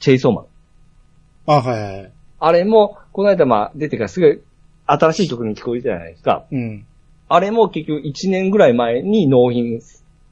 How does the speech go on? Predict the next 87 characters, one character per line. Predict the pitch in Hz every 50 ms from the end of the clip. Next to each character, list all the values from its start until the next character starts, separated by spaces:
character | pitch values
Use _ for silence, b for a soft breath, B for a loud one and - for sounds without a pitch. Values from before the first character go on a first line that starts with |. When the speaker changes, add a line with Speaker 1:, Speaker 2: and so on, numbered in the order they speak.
| _ _
Speaker 1:
せ | - 123
ん | 120 113
と | 127
い | 113 107
け | 110
ん | 104
わ | 110 110
け | 104 95
で | 85 80
す | -
か | - 107
ら、 | 151 139 104 - - -
Speaker 2:
う | 151
ん。 | 135 120 110 104 104 - _ _ _ 240 190
Speaker 1:
作 | - - - - 262
る | 214 190 160
期 | - - -
間 | - 180 160
を | 151
考 | 139 135 131 127 127 123 135 135
え | 120
た | -
ら | 147
ま | 139 143 135
ず | 151
一 | 139 127 - 175
年 | 160 151 156 143
半 | - - - 143 139 135
ぐ | 135 156
ら | 143 120
い | 101
前 | 101 104 104 95
の | 90
曲 | 87 - - 92
じ | 85 87
ゃ |
な | 80 -
い |
で | -
す | -
か。 | 117 90 - - _ -
Speaker 2:
う | 139
ん。 | 123 117 107 98 95 - _ _ _ _ _ _ _
Speaker 1:
そ | - 190
れ | 180 185
が、 | 214 220 190 - - -
あ | 143 156
の | 180 180
曲 | 180 175 175 - 226 208
っ |
て | - - 160
い | 147 143
う | 156
の | 170
は | 156
も | 131 104 98
う | 113
一 | 120 - - 180
年 | 180 180 180 185 196 208
半 | - - - 175 165 170
ぐ | 196 214
ら | 180
い | 147
前 | 147 190 190 208
に | 233 226 - -
作 | - - 185
ら | 175 160
れ | 160
た | 160 -
曲 | - - 127 131 147
っ | 135
て | - _ - 107
思 | - - 104 104 101 104 -
っ | -
た | - 98
ら、 | 95 107 131 127 98 104
な | 107 101
ん |
か | 95 -
す | - 120
げ | 127 131
え | 117
な | 107 104 92
と | - 90
思 | 85 85 80
っ | -
て。 | - - 90 85 -